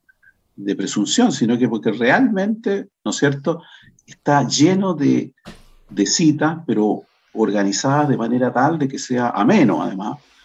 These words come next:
y de que permita una comprensión histórica, no solo de la pedofilia, sino que de,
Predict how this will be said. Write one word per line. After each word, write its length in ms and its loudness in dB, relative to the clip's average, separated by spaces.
y 100 2
de 140 4
que 140 -2
permita 540 2
una 400 4
comprensión 520 -2
histórica, 720 -2
no 120 2
solo 260 2
de 60 2
la 120 0
pedofilia, 460 -4
sino 280 0
que 120 2
de, 220 0